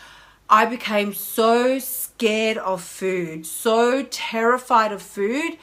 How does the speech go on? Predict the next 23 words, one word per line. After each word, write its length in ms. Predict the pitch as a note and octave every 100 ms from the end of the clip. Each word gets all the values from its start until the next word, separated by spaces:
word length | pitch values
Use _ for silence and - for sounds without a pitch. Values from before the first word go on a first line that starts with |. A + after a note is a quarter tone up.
| - -
that 320 | A3+ G#3 - - _ _
I, 180 | A#3 A3+ -
I 120 | A3
ju-, 200 | G#3+ A3
I 120 | G#3+
couldn't 360 | A3 - A#3 G3
cope. 420 | - F3+ D#3+ -
Like, 220 | G3+ F#3
I 20 | F3+
couldn't 220 | B3 A#3
cope 220 | A3+ G3+
with 100 | G#3
eating 280 | - F3+ G3+
anything 540 | A3+ A#3+ D#4 F4 D4 -
because 680 | A#3 - G#3+ G3 F#3 F3 - _
I 160 | G3+ F#3+
just 220 | F3+ -
thought 180 | G3+ E3+
I 40 |
was 140 | F3+
gonna 140 | F3 F#3
get 160 | F3
fat. 220 | D#3+ E3+